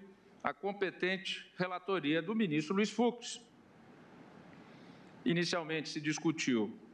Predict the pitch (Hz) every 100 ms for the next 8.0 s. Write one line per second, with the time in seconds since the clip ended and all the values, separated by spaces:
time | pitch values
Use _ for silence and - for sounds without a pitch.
0 | - - - 127 214 220 185 208 214 -
1 | - 208 208 151 156 156 - - - -
2 | - - - 151 151 165 160 180 170 147
3 | 147 175 185 131 101 - - - - -
4 | 220 277 285 277 247 240 220 185 214 220
5 | - 240 196 190 214 202 - - - -
6 | - - - - - - - - - -
7 | - 214 202 208 185 - 170 180 202